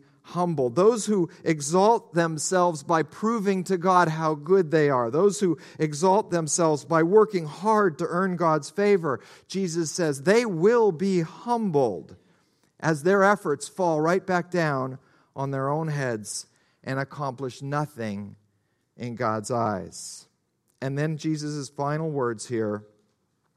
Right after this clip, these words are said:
"And those who humble themselves will be exalted." Th-, those who humbly acknowledge their need for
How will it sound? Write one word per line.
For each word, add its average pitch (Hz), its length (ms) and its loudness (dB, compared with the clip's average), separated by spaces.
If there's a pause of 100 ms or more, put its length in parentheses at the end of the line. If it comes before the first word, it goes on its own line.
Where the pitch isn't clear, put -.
(260)
"And 123 220 -6
those 175 480 2 (320)
who 180 220 -2
humble 175 420 0
themselves 113 960 -4 (480)
will 156 360 2
be 135 500 -4 (840)
exalted." 117 800 -4 (960)
Th-, 160 140 0
those 202 360 6
who 196 200 2
humbly 220 800 2 (320)
acknowledge 165 1080 0 (140)
their 143 240 0
need 170 560 -2
for 156 720 -2